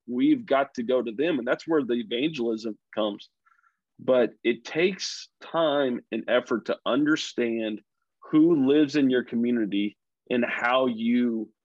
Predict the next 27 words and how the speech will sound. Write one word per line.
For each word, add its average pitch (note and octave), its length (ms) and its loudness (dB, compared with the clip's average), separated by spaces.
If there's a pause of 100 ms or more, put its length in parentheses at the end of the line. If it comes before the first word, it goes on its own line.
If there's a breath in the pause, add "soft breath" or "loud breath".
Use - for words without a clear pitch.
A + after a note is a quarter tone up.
(560)
you B2 200 0
reach B2 320 -2
them. E2 200 -10 (540)
Uh, D3+ 100 4 (960 loud breath)
another D3+ 440 2
illustration C3+ 640 0
would A2+ 200 -6
be, A2+ 380 -4 (800 loud breath)
it's C#3+ 160 -4
like E3+ 220 2
going D3+ 260 2
fishing, A2 400 -2
right? A#2 320 -2 (880)
And C3 140 0
there's B2+ 180 2
a B2+ 60 2
lot C#3 280 4
of C3+ 120 0
different C#3+ 400 -2
lures B2 560 0
that A2+ 220 -6
you B2 80 -2
use A#2+ 520 0
for A#2+ 200 -4
different A#2 500 -4
types A2 320 -2
of G#2 100 -6